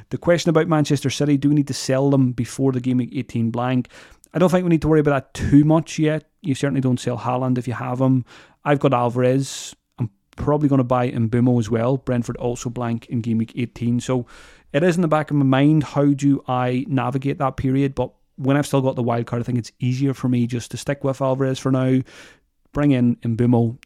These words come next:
and if need be, I can use the wild card to navigate that period. If you've already used the wild card,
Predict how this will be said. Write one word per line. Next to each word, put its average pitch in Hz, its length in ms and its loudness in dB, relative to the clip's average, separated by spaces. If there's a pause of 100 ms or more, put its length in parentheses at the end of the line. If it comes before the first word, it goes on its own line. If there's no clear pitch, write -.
(160)
and 127 120 -4 (120)
if 147 200 -4
need 135 280 2
be, 120 280 0 (140)
I 117 80 -8
can 123 140 -4
use 117 160 2
the 120 80 0
wild 117 220 -2
card 117 200 -6
to - 80 -6
navigate 113 400 -4
that 120 180 -6
period. 120 360 0 (340)
If 127 100 -8
you've 123 140 -4
already 139 320 0
used 156 300 0
the 139 80 4
wild 120 240 0
card, 117 420 -4